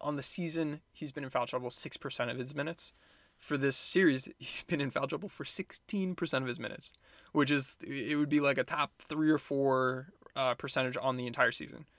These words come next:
Dennis Schroeder went up from three point three percent to seven percent. S G A went up from three percent to eight percent. Nerlens Noel went up from five percent to nine percent.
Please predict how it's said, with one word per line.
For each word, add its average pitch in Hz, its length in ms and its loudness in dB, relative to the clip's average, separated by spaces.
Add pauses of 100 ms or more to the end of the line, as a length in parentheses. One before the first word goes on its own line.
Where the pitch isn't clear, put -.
(460)
Dennis 139 200 -2
Schroeder 156 320 4
went 139 160 4
up 123 100 4
from 131 220 -6
three 139 200 -2
point - 280 -6 (280)
three 185 140 2
percent 143 300 0
to - 60 -4
seven 175 240 2
percent. 170 400 0 (800)
S 135 180 0
G 147 200 0
A 135 80 2
went 135 180 0
up 123 100 -2
from 135 160 -10
three 131 180 -6
percent 127 440 -2
to - 180 -6
eight 165 140 0
percent. 165 400 0 (440)
Nerlens 127 300 -2
Noel 127 260 4
went 127 140 0
up 120 120 -2
from 127 160 -8
five - 360 -4
percent 131 320 -8
to - 120 -8
nine 135 280 -4
percent. 156 440 -4